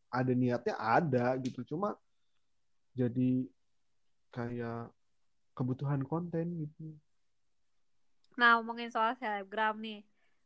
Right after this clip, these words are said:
Speaker 2: kan banyak ya tipenya kayak yang kamu bilang tadi.
Speaker 1: Mm-mm.
Speaker 2: Tapi aku, aku tuh melihat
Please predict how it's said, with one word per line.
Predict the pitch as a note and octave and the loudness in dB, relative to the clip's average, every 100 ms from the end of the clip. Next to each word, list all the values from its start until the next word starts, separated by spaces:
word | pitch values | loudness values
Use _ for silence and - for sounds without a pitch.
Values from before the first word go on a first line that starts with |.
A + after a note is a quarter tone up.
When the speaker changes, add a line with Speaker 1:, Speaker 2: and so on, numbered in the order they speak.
| _ | _
Speaker 2:
kan | - E4 D#4 C#4+ | -4 -4 -4 -10
banyak | B3 A3+ A#3+ C#4 D4 B3+ | -8 -6 -2 -2 -2 0
ya | A#3 A#3+ | 2 0
tipenya | A#3+ - A3 G#3 A3 A3 | -4 -8 -8 -4 -4 0
kayak | A3+ G#3 | 0 0
yang | |
kamu | G#3+ G#3 G3+ | 0 0 0
bilang | G3 G3 G3+ | 2 0 0
tadi. | - F#3 G3+ G#3 - _ _ _ _ | -6 -4 -2 -4 -8 _ _ _ _
Speaker 1:
Mm-mm. | C#3+ C#3+ C#3 C3 B2+ A#2+ B2 - - _ _ _ _ _ _ - | -2 0 0 2 0 -4 -12 -20 -20 _ _ _ _ _ _ 0
Speaker 2:
Tapi | A3 - E4 F4+ - - _ _ _ _ _ _ _ _ _ _ _ _ _ _ _ - | 0 6 8 8 4 -18 _ _ _ _ _ _ _ _ _ _ _ _ _ _ _ -20
aku, | - B3 B3 A#3+ A#3+ A#3 - _ _ | 4 8 10 10 8 6 -2 _ _
aku | A#3 - C4+ | 4 6 0
tuh | - F#4+ F#4 - _ _ _ _ _ _ | 4 4 4 2 _ _ _ _ _ _
melihat | B3+ B3+ B3+ B3+ | 0 4 4 6